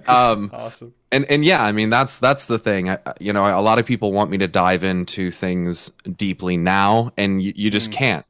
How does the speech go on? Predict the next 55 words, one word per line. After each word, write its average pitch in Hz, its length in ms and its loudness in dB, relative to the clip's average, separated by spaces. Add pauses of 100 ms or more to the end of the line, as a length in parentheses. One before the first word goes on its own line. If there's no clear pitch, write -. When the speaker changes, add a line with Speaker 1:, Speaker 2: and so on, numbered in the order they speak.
Speaker 1:
you 90 80 -8
know, 90 140 -4
you 90 120 -6
have 101 140 -4
Speaker 2:
Right. - 80 -8
Speaker 1:
to 101 80 -6
respect, - 840 -6
um, 82 400 -8 (540)
you 104 100 0
have 95 100 0
to 104 80 -2
respect 90 560 -2
the 82 100 -2
progression 90 540 -4
of 82 80 -10
the 76 100 -10
story 85 480 -4
and, 76 220 -8 (520)
and, 87 240 -4
uh, 82 320 -2 (120)
not 127 320 0
talk 131 260 0
about 104 340 0
things 98 300 0
when 104 140 0
you 98 100 2
don't 98 240 2
really, 98 400 2 (320)
<laughs> - 320 -20
when 151 140 2
you 160 40 6
don't 185 220 6
really 165 180 6
know 143 280 4
too 131 160 0
much 117 200 0
about 92 300 0
them. 85 220 -6
So 95 360 -2 (200)
I 165 140 4
Speaker 2:
Mm-hmm. 160 60 -6
Speaker 1:
throw 143 240 4
out 120 160 4
ideas 98 520 2
about 90 260 2
what 87 100 0
I 82 100 -2
think 98 280 -4
is 95 160 -4
gonna 95 180 -2
happen 95 400 -2
as 87 200 -4
it's 82 160 -6
coming 87 320 -2
up, 85 180 -2